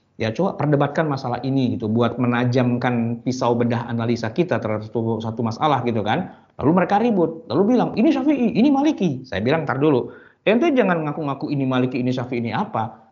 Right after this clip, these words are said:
Bener nggak itu kata pendapat Syafi'i? Di mana ente ketemu, eh, pendapat itu? Dalam kitab yang mana?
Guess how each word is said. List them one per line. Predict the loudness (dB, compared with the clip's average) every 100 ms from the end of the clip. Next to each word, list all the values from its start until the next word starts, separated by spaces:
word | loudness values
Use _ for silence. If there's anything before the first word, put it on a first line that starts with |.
| _
Bener | -2 0 0 -2 0
nggak | 0 0 -2 -4
itu | -2 -2
kata | -2 -2 -2 -4
pendapat | -4 -4 -4 -6
Syafi'i? | -6 -6 -6 -6 -6 -2
Di | 4 4
mana | 4 0 0 0
ente | -2 -4
ketemu, | -4 -2 -2 -2 -4
eh, | -6 -2 -2 0
pendapat | 0 0 0 0 0
itu? | 0 0 2
Dalam | 4 4
kitab | 2 0 -2
yang | -2 0 2
mana? | 2 2 0 -6